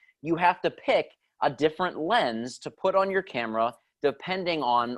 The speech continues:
what you're looking to shoot. Is it long distance? Is it something that requires bright light, something else? When you put that lens on the camera,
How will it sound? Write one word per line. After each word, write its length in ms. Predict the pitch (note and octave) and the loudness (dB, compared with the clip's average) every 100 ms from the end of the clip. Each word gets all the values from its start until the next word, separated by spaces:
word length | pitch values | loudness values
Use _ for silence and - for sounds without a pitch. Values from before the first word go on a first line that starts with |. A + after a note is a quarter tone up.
| - | -8
what 280 | A2+ C3+ - | -2 -2 0
you're 180 | C3+ C#3+ | -4 -2
looking 460 | A2+ A2 A#2 A2 G#2+ | -2 -4 -4 -8 -6
to 140 | C#3+ | -8
shoot. 380 | C3+ - G3 A2 _ _ _ | -6 -4 -4 -4 _ _ _
Is 160 | G2+ G2 | -12 -4
it 160 | C3+ - - | -4 -4 -10
long 440 | C3+ F#3+ G3+ D3 | 0 2 2 0
distance? 600 | G2+ G#2 - F2 - - _ _ - | -2 -4 -6 -16 -16 -20 _ _ -8
Is 180 | A#2 B2+ | -2 -2
it 160 | C#3 | -2
something 380 | - C3+ D3+ C#3+ | -2 -2 -2 -2
that 140 | C#3 | -2
requires 500 | C3+ B2+ D3 C#3 C#3 | -4 0 2 2 0
bright 340 | A#2 C#3 D#3 - | -2 2 2 2
light, 280 | F3+ D3 - | 2 0 -2
something 360 | C3+ - D3+ | -6 -6 -4
else? 380 | D#3 B2 - - _ _ _ _ | -2 -2 -6 -20 _ _ _ _
When 220 | - D3 E3+ | -4 -2 -2
you 100 | E3+ | -2
put 260 | - G#3+ G#3+ | 0 2 6
that 260 | G#3 - | 4 4
lens 500 | E3 G3 A3+ G3+ F3+ | 0 2 2 2 0
on 160 | E3+ D#3 | 0 2
the 60 | C#3+ | -2
camera, 640 | - G#3+ G#3+ B2 F#2+ G2 | -4 -4 -2 0 -2 -4